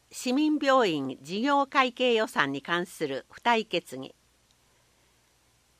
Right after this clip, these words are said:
総合政策部地域医療推進担当所管職員の人件費の支出に際して、一般会計予算及び市民病院事業会計予算の所管業務に応じて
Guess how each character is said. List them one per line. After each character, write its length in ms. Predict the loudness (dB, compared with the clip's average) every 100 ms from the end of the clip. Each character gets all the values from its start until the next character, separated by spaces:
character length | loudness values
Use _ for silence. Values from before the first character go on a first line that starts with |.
| -10
総 320 | 2 4 6
合 200 | 8 8
政 300 | 6 2 2
策 300 | 2 0 -2
部 220 | -4 -6 -8
地 200 | -4 -2
域 320 | -2 -2 -2 0
医 20 |
療 260 | 2 2
推 240 | 0 -4 -4
進 300 | -4 -6 -2
担 240 | 0 0
当 200 | 0 -2
所 200 | -2 -2
管 240 | 0 0 0
職 320 | -4 -2 -2
員 200 | -2 -2
の 140 | -2
人 260 | 0 0 -2
件 280 | -2 -2 -2
費 180 | -6 -6
の 140 | -4
支 180 | -6 -8
出 320 | -10 -6 -4
に 160 | -2 -4
際 300 | -2 -2 -2
し 160 | -8
て、 160 | -14 -16 _ _ _ _ _ _ _ -10
一 120 | -8 -2
般 220 | -2 2
会 240 | 4 4
計 240 | 4 4 4
予 100 | 2
算 340 | 2 0 0 -8
及 240 | -4 -2 -2
び 220 | -4 -10 -18 -20
市 220 | -8 -2 2
民 240 | 2 2
病 280 | 4 6 4
院 200 | 2 -2
事 160 | -2
業 240 | 2 4 2
会 260 | 2 -2
計 220 | 0 2 2
予 120 | 0
算 320 | 0 0 0
の 160 | -4 -4
所 240 | -4 -4
管 320 | 0 0 2 2
業 160 | 4
務 180 | 4 2
に 140 | 0
応 200 | 0 0
じ 200 | -2 -6
て 240 | -10 -10